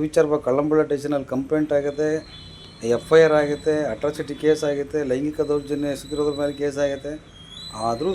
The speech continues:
ಸಮೇತ ಈವರೆಗೂ ಅರೆಸ್ಟ್ ಮಾಡಿಲ್ಲ. ಕಾರಣ ಇಷ್ಟೇ, ಅವನೊಬ್ಬ ಪ್ರಭಾವಿ ರಾಜಕಾರಣಿಯರ ಜೊತೆಲಿರೋದು. ಪ್ರಭಾವಿ ರಾಜಕಾರಣಿ ಹೆಸರು ಹೇಳೋದು ಬೇಡ, ಒಂದು ಗ್ರಾಮ ಪಂಚಾಯತಿ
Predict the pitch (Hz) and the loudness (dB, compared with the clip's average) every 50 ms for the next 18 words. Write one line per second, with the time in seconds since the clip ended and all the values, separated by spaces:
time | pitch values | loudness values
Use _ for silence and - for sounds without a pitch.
0 | - 151 123 117 117 113 - 139 139 135 127 131 135 131 127 120 117 123 120 107 | -2 -4 -2 -2 -4 -4 -2 -2 -2 0 -2 -2 -4 -4 -4 -6 -4 -4 -4 -4
1 | 110 113 - - - 110 104 104 101 98 87 - - 92 - 110 107 117 131 143 | -4 -6 -10 -12 -14 -14 -14 -14 -14 -16 -18 -18 -18 -14 -10 -8 -4 -4 -2 0
2 | 147 143 123 - - 139 147 180 - - - - - - - - - - 123 127 | 0 -2 -2 -4 -8 -8 -8 -8 -10 -14 -20 -20 -20 -20 -20 -20 -16 -8 -6 -4
3 | 127 127 120 127 123 - - 135 135 131 135 156 156 156 160 156 151 135 135 135 | -4 -2 0 0 -2 -2 0 0 0 2 4 6 6 6 6 4 4 4 4 2
4 | 135 - - 135 131 127 127 127 131 139 147 165 160 - - - - 131 131 131 | 2 0 -2 -2 0 0 -2 0 0 0 -2 -2 -6 -8 -12 -10 -8 -8 -6 0
5 | - 147 131 123 120 113 107 107 135 - - - - - - - - - - - | 0 0 0 2 -2 -2 -4 -6 -10 -14 -14 -20 -20 -20 -20 -20 -20 -20 -20 -20
6 | - - - 131 131 135 135 147 147 151 151 143 143 143 143 - 147 139 135 135 | -20 -18 -6 -4 -2 0 2 2 2 4 4 4 2 2 0 -4 -6 -4 -2 -2
7 | 131 127 - 131 131 127 117 110 123 123 123 131 139 139 - - - - - - | -4 -4 -6 -4 -4 -4 -4 -2 -2 -2 0 0 -2 -4 -8 -14 -20 -20 -18 -10
8 | - 135 131 131 123 120 123 127 143 170 170 160 160 156 160 156 147 - 160 156 | -8 -6 -6 -6 -4 -2 0 0 0 -2 -2 -2 -2 -2 -2 -2 0 2 2 2
9 | 156 156 | 4 2